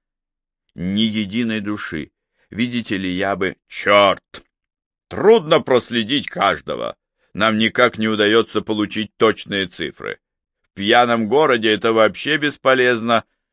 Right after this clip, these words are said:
хотя даже там называют лишь с полдюжины бродяг, известных только по имени, какой-нибудь там Чарли, Том или Джордж. Рад заметить, что все юные леди миссис Фортернгилл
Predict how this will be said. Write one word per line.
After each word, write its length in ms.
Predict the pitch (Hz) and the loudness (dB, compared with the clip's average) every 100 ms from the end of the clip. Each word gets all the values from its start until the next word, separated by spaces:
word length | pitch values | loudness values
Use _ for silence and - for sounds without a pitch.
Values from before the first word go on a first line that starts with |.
| - | -4
хотя 320 | 95 - 107 | -2 2 2
даже 340 | 98 101 95 92 | 4 0 0 0
там 300 | 110 110 104 | 2 2 0
называют 580 | 95 98 101 101 95 | -2 0 4 2 2
лишь 260 | 98 98 - | -4 -6 -8
с 80 | - | -14
полдюжины 840 | - 113 110 95 123 98 101 101 | 0 2 2 -2 -4 -4 -4 -4
бродяг, 640 | 92 98 104 98 98 90 _ _ - | -4 0 0 2 0 0 _ _ -6
известных 600 | 101 104 113 - 101 - | -4 0 0 0 -8 -6
только 380 | 107 101 - 104 | -2 -2 -2 -4
по 220 | - 110 | 0 0
имени, 560 | 107 95 87 85 85 - _ _ _ | 0 -4 -6 -6 -8 -10 _ _ _
какой-нибудь 640 | 110 98 113 107 101 104 | -4 0 2 2 -2 -4
там 280 | - 95 90 | 0 -2 -2
Чарли, 680 | - 82 104 104 101 98 95 | -4 2 4 4 2 -2 -4
Том 440 | - 98 107 101 | 0 4 4 4
или 200 | 92 90 | 0 -2
Джордж. 480 | 82 80 110 107 98 _ _ - _ _ _ _ _ _ _ - | -4 2 4 4 2 _ _ -18 _ _ _ _ _ _ _ 0
Рад 240 | 113 107 | 0 2
заметить, 520 | 123 120 117 107 101 | 0 0 -2 -2 -8
что 260 | - - 98 | -8 -4 -4
все 260 | - 104 | -2 -2
юные 440 | 98 104 101 98 95 | -2 -4 -4 -4 -2
леди 320 | 104 98 101 | -2 -2 -4
миссис 400 | 98 90 92 85 | -6 -6 -8 -8
Фортернгилл 1080 | 95 98 90 - 110 113 117 110 139 139 | -2 -2 -4 -4 -2 -2 -4 0 0 0